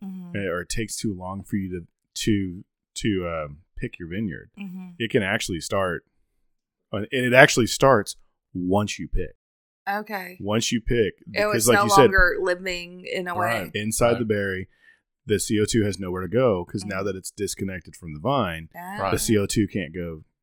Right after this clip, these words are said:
Speaker 2: so it
Speaker 3: Out.
Speaker 2: can't go anywhere, so it's still stuck there. And now it's started, and that's why for people who buy grapes
Speaker 1: Mm-hmm.
Speaker 2: or buy juice, it's so important to keep it cold and get it fast because it's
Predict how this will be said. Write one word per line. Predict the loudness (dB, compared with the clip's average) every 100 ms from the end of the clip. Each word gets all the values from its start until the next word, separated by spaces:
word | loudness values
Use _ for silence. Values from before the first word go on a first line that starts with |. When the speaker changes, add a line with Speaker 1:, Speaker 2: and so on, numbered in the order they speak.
| _
Speaker 2:
so | -6 -2 -2
it |
Speaker 3:
Out. | 0
Speaker 2:
can't | -2 -4
go | 0 4
anywhere, | 4 2 -2 -2
so | 0 0
it's | -2
still | -2 -2
stuck | -4 -4 -6 -6 -2
there. | 0 2 0 -6 _ _ _ _ -2
And | -2
now | 0 -2
it's | -2 -4
started, | 0 0 0 -2
and | -6
that's | -6 -6 -2
why | 0 0 0
for | -4 -6
people | -6 -6 -6
who | -6 -8
buy | -4 -2 0 -2 -6
grapes | -12 -12 -12 -12 -12 -14
Speaker 1:
Mm-hmm. | -16 -16 -16 -20 _ -6
Speaker 2:
or | -4 -4
buy | -4 -4
juice, | -4 -4 -2 -2 -4 -10 -12
it's | -8
so | -6 -4 -2 -2
important | -2 -4 -2 -2 -6
to | -14
keep | -14 -12 -8
it | -8 -8
cold | -8 -6 -6
and | -10 -12
get | -14
it | -14
fast | -14 -6 -4 -4 -6 -10 -10
because | -6 -6 -6
it's | -10